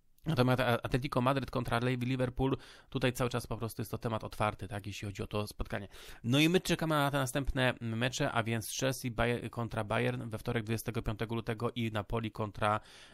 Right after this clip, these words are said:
F C Barcelona. Kurczę, szkoda, że praktycznie te dwa mecze są o jednym czasie, w jednym dniu, jakby chociaż był jeden mecz o je-, osiemnastej, tak? Więc, no, tutaj kibice będą musieli wybrać. Ja mimo chyba wszystko postawię na Chelsea kontra Bayern Monachium.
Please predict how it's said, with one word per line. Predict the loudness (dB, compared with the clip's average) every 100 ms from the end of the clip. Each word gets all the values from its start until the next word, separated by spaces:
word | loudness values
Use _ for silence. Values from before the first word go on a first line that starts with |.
| -2
F | -2 0
C | 0
Barcelona. | 0 0 0 0
Kurczę, | -2 -4 -2
szkoda, | 0 0
że | 2
praktycznie | 0 -2 -2 -4
te | -6
dwa | -2 -2
mecze | 0 -4
są | -4 -2
o |
jednym | -2 -4
czasie, | -4 -6 -4 -4 -4
w | -4
jednym | -4 -2 -6
dniu, | -2 -2 -2 -6 -20 -14 -6
jakby | -4 -2
chociaż | -2 -2 -2
był | -2
jeden | 0 -2
mecz | -2
o | -2
je-, | -2
osiemnastej, | -4 -2 -2 -2 -4 -6
tak? | -6 -6 -12 -16 -10
Więc, | -4 -2 -2 -2
no, | -4
tutaj | -2 -4
kibice | -4 -4 -4
będą | -4
musieli | -4 -6
wybrać. | -4 0 2 2 0
Ja | 0 4 4
mimo | 2 0 0 0 0
chyba | -2 -4
wszystko | -4 -6 -6 -4
postawię | -4 -4 -4
na | -4
Chelsea | -2 -4 -4 -8
kontra | -6 -6 -4
Bayern | -2 0 0
Monachium. | -2 -6 -4 -6